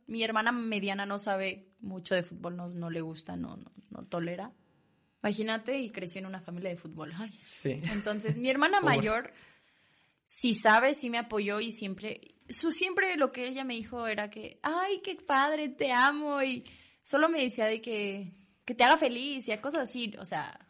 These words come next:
Speaker 1: obviamente, pues, no como mis papás, ¿verdad? Pero, pues, bien.
Speaker 2: Ahorita tocaste un tema, eh, un poco,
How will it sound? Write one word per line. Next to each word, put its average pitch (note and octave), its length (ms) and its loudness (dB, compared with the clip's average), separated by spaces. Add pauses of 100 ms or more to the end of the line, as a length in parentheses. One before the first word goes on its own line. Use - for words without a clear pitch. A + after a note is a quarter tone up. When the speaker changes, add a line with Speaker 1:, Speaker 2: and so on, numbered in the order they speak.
Speaker 1:
obviamente, G3 520 -6
pues, - 280 -14 (480)
no F#3 160 -2
como G3+ 200 0
mis F#3+ 140 -6
papás, G#3+ 300 2
¿verdad? G3 280 -4
Pero, D#3+ 200 -14
pues, - 220 -20 (400)
bien. - 240 -6 (920)
Speaker 2:
Ahorita F#3 320 2
tocaste E3 440 -8
un D#3+ 120 -10
tema, C3+ 400 -10 (220)
eh, C#3 400 -14 (680)
un C3+ 200 -2
poco, B2+ 400 -6